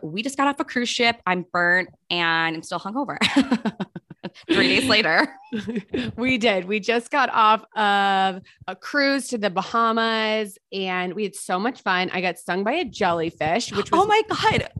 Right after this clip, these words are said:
Speaker 1: That was crazy. I forgot that even
Speaker 2: <laughs>
Speaker 1: happened. But also I forgot to tell you. I think I got stung by one too.
Speaker 2: Wait, when?
Speaker 1: Okay.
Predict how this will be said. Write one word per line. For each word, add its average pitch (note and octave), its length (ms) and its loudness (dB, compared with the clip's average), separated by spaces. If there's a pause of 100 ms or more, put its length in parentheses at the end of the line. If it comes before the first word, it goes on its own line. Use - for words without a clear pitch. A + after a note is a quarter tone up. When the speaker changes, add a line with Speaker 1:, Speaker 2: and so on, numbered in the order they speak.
(600)
Speaker 1:
That - 180 4
was E4+ 100 -6
crazy. D#4+ 340 4
I G4 60 4
forgot E4+ 340 4
that - 100 6
even G4 180 6
Speaker 2:
<laughs> A4 60 10
Speaker 1:
happened. D#4+ 460 4 (240)
But D#4 160 4
also C#4+ 220 6
I - 100 6
forgot C#4+ 280 0
to C4+ 80 0
tell A#3+ 240 0
you. B3+ 200 0
I - 1400 -2
think A#4+ 260 6
I C4+ 120 8
got D#4 240 4
stung C#4 360 2
by C4+ 200 6
one C#4 240 0
too. - 280 -8 (440)
Speaker 2:
Wait, D#4 300 4
when? C#4 800 2 (520)
Speaker 1:
Okay. - 340 2